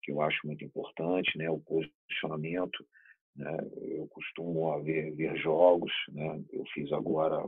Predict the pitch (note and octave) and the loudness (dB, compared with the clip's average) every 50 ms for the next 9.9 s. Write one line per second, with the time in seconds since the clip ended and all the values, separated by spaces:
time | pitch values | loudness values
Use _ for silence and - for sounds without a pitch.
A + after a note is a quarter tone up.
0 | - - - - D3+ D#3 D3+ D#3 F3 - - - - _ _ _ - G#3 - - | -6 -10 -12 -12 -10 -10 -12 -14 -14 -14 -14 -16 -16 _ _ _ -2 -2 0 0
1 | - D#3 - - D3+ D3 D3 - - D#2 D#2+ E2 D#2+ - - D#2+ D#2+ D#2+ D#2+ E2 | 0 0 2 2 0 0 0 0 2 2 2 2 0 -4 -6 -6 -4 -4 -4 -4
2 | - - _ - - - - - _ _ - D#2+ D#2+ E2 E2+ D#2+ E2+ E2+ E2 E2 | -6 -8 _ -14 -16 -16 -16 -18 _ _ -10 -4 -2 0 0 2 0 0 2 0
3 | D#2+ D#2+ E2 E2 D#2 - - - E2 D#2 D#2 D#2 D2+ D2 D#2 - - D#2+ D2+ E2 | 0 0 -2 -4 -6 -8 -8 -4 -2 -2 0 -2 -2 -2 -2 -2 -2 -2 -2 -2
4 | E2 D2+ D#2+ E2+ F2 F2+ E2+ E2 D#2+ - - - - E2 E2 F2+ F#2 F2+ - - | 0 4 8 10 10 10 8 6 2 0 0 2 4 6 10 10 10 8 8 2
5 | E2 D#2 D2 E2+ D#2+ D#2 - - - E2 D#2 - - D#2+ E2+ F2 F2 F2 - _ | -4 -2 -2 0 0 0 0 -2 -2 -4 -4 -2 2 4 6 6 6 4 0 _
6 | _ _ _ _ - D#2+ D#2+ E2+ E2 D#2+ - - D#2+ D#2 D#2+ D#2+ D#2 F2 E2+ D#2+ | _ _ _ _ -6 2 6 6 6 6 6 2 0 0 2 6 8 8 8 8
7 | - - C#2+ D2 - - E2+ E2+ E2+ F2 F2 F2 - - D#2+ E2 - - _ _ | 6 2 -4 -2 0 2 4 6 8 8 8 8 6 4 2 2 0 -4 _ _
8 | _ - - _ - D2+ D2+ D2+ - - - - D#2 D#2+ D#2+ - - - D#2 D#2+ | _ -20 -20 _ -2 0 0 0 0 -2 -2 0 4 4 4 4 4 4 4 4
9 | D2+ - - - - - - D#2+ E2 E2+ F2 E2+ E2+ - - E2 D#2+ | 4 2 -2 -6 -4 0 4 6 8 10 10 8 8 6 0 -4 -4